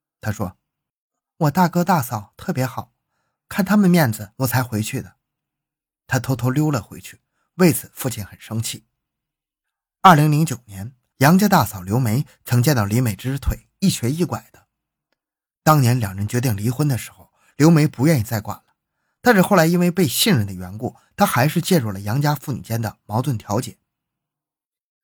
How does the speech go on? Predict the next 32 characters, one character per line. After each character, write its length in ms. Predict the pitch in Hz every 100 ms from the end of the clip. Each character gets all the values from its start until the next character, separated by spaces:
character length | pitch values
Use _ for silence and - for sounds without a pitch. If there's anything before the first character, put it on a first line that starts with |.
| _ -
二 140 | 160
零 160 | 131 147
一 80 |
九 160 | 147 110
年 300 | 95 95 113
三 260 | - - 113
月 80 | 107
二 140 | 110
十 100 | 98 101
四 180 | 143
日， 220 | 87 87 _ _ _ _ _ _ -
杨 180 | 139
爱 140 | 180 143
静 200 | 160 120
和 100 | 127
女 140 | 110
儿 120 | 95
争 200 | 107 151
吵 160 | 123 98
后 260 | _ - - _
又 180 | 185 143
动 160 | 120 104
了 120 | 95
手。 180 | - _ _ _ _ _ _ _ _ _ -
下 280 | - 139
午 80 | 101
三 180 | - 127
点 160 | 110 90
多， 240 | 107 110 _ _ _
杨 180 | 120 139
瑞 140 | 156
丽 240 | 139 110